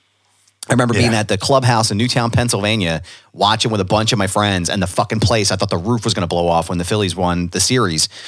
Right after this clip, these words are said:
Speaker 1: And, um, he died of cancer in twenty, God, when was it? Twenty fifteen, I think. My, uh, or twenty, yeah, twenty fifteen. Uh, Daniel was, I think, not even a couple months old, and it was bad, man. He had, uh,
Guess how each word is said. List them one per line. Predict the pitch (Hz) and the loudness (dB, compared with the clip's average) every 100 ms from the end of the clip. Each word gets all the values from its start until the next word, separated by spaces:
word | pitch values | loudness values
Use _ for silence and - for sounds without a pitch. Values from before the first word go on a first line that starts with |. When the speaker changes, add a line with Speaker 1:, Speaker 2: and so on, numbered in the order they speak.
| - - - - | -14 -14 -18 -4
Speaker 1:
And, | 113 107 98 | 0 2 2
um, | 95 92 92 | 2 0 0
he | 147 | 0
died | 127 113 127 101 98 | 2 4 4 0 0
of | 107 101 | 0 0
cancer | - 156 - 92 78 110 | -4 -4 -2 -4 -4 -6
in | 104 104 104 | -4 -2 -2
twenty, | 104 143 139 143 139 131 110 - - | -2 -2 0 0 2 0 -4 -12 -8
God, | 98 85 85 | -6 -4 -4
when | 101 | -4
was | 95 | -4
it? | 90 | -4
Twenty | 107 101 | -4 -4
fifteen, | - 110 113 123 | -4 -4 -2 0
I | 147 | 0
think. | 156 170 170 - - _ | -2 -4 -6 -16 -20 _
My, | 92 92 92 92 | -2 0 2 2
uh, | 92 92 | 0 0
or | 90 | 0
twenty, | 107 117 101 | -2 -4 -4
yeah, | 135 123 | -2 0
twenty | - 127 | 0 0
fifteen. | 123 120 110 80 | 0 0 -2 -2
Uh, | 85 85 | -2 -2
Daniel | 90 104 107 85 | -2 -2 0 -2
was, | 85 - | -2 -4
I | 101 | -4
think, | 95 92 | -6 -6
not | 90 90 | -6 -4
even | 98 90 | -2 -4
a | |
couple | 90 - 92 | -6 -6 -4
months | 85 87 | -2 0
old, | 95 90 | 0 0
and | 78 76 - - - - - - _ | -2 -6 -10 -20 -20 -20 -20 -20 _
it | 208 | 2
was | 214 | 4
bad, | 135 131 117 | 6 4 6
man. | 113 135 | 2 2
He | 131 | 2
had, | 120 | 4
uh, | 120 117 113 | 4 4 4